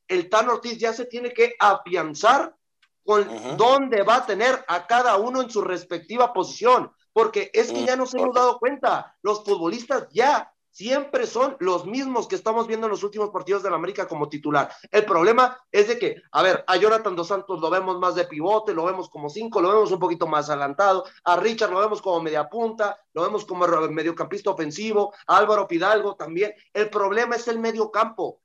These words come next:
Speaker 1: El medio campo no está afianzado y mientras no tenga esa conexión de recuperación, generación, y, y conectividad, hablando con sus compañeros dentro del terreno de juego, el América no te va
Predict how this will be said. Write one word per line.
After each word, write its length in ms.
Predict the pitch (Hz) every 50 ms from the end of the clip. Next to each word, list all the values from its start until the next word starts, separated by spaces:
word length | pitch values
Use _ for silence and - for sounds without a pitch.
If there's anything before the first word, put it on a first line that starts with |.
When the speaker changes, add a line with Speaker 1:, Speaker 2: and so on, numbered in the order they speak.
| _ _ -
Speaker 1:
El 160 | 185 180 180
medio 300 | 196 214 240 226 220 220
campo 300 | 220 226 226 226 214 202
no 100 | 180 190
está 220 | 202 202 - 226
afianzado 480 | 214 214 214 208 202 185 - 196 208 214
y 40 | 185
mientras 480 | 170 170 175 170 165 185 165 156 139
no 140 | 165 202 214
tenga 240 | 214 220 214 220 220
esa 220 | 214 220 233 226
conexión 600 | - 190 180 160 147 - - - 214 220 185 143 - _ _ _ -
de 120 | 165 170
recuperación, 840 | 175 165 160 160 165 156 - 170 160 156 147 147 - 208 202 185 170
generación, 720 | - 175 160 156 156 151 147 143 147 175 196 196 175 - - _ _ _ _ _
y, 200 | - 170 165 170
y 80 | 175 165
conectividad, 840 | - 185 175 170 165 165 165 156 147 147 156 160 196 196 175 - - _ _
hablando 460 | - 143 143 160 175 196 214 220 214
con 120 | 214 170 160
sus 180 | 160 160 160 -
compañeros 640 | 165 151 143 147 143 151 170 190 202 202 180 147 -
dentro 280 | 170 185 185 190 196
del 80 | 180 -
terreno 260 | 170 143 165 185 202
de 60 | 175
juego, 200 | - 190 202 - -
el 160 | 156 156 147
América 440 | 143 147 160 - 202 - - 160 147
no 160 | 151 185 175
te 120 | - 175
va 300 | 151 170 170 190 - -